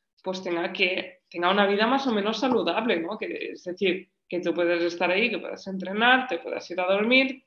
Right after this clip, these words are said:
más o menos tranquilo, ¿no? Con una rutina saludable. Y claro, ¿qué va a pasar? Que todos los equipos que no puedan, que no puedan ofrecer este tipo de, de contratos van, o van a desaparecer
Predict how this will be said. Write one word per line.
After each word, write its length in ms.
más 240
o 40
menos 280
tranquilo, 560
¿no? 200
Con 140
una 220
rutina 640
saludable. 840
Y 240
claro, 280
¿qué 100
va 60
a 60
pasar? 380
Que 280
todos 320
los 180
equipos 480
que 120
no 200
puedan, 800
que 80
no 140
puedan 200
ofrecer 640
este 280
tipo 260
de, 200
de 200
contratos 760
van, 320
o 160
van 220
a 60
desaparecer 1120